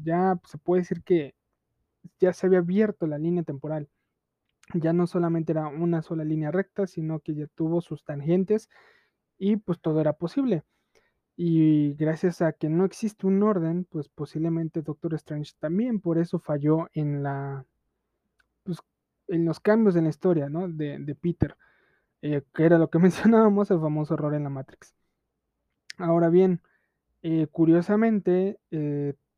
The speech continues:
se me hace muy anticlimático el hecho de que se esté manejando más el multiverso que reparar el daño que le hizo Misterio a, a Peter. Siendo realistas, yo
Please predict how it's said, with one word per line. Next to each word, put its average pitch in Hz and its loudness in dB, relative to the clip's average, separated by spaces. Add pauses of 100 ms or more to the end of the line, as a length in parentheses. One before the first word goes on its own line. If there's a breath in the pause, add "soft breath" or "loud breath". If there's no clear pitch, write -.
(120)
se - -4
me 165 -2 (140)
hace 196 -4
muy 202 0 (720)
anticlimático 156 -8 (320)
el 151 -8
hecho 156 -2
de 190 0
que 151 -2
se - -8
esté - -6
manejando 185 2
más 175 0
el 170 0
multiverso 147 -8 (600)
que 175 0
reparar 160 0 (480)
el 156 -4
daño 180 2
que 156 -6
le 156 0
hizo 160 -2
Misterio 156 -4
a, 143 -10
a 151 -10
Peter. 170 -6 (580)
Siendo 220 2
realistas, 214 -2
yo 196 2